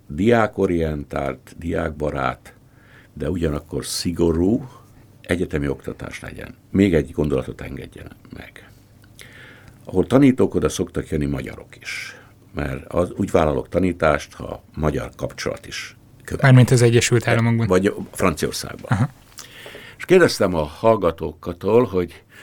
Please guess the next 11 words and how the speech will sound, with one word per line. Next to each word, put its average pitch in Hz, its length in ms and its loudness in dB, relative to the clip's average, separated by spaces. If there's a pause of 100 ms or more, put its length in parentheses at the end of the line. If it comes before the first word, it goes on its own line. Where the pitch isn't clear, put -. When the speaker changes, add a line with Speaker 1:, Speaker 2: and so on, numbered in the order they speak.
Speaker 1:
hát - 200 -8
mi 135 100 8
volt 87 300 2
a 76 80 0
top? - 400 -12 (160)
Mi, 95 360 0 (360)
és - 140 -20
azt - 140 -14
mondja, 78 200 -10
tanár 76 340 -2
úr, - 220 -18